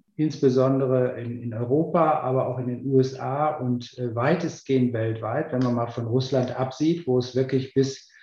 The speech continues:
zum Präsidenten eine gewisse Durchgriffsmacht in den, in die Gaswirtschaft gibt, sind es marktwirtschaftliche Unternehmen.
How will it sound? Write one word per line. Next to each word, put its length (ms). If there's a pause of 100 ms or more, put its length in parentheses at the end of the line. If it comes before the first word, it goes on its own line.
(280)
zum 200
Präsidenten 600
eine 180
gewisse 380
Durchgriffsmacht 1200
in 160
den, 260
in 160
die 120
Gaswirtschaft 720
gibt, 180
sind 200
es 200
marktwirtschaftliche 1000
Unternehmen. 760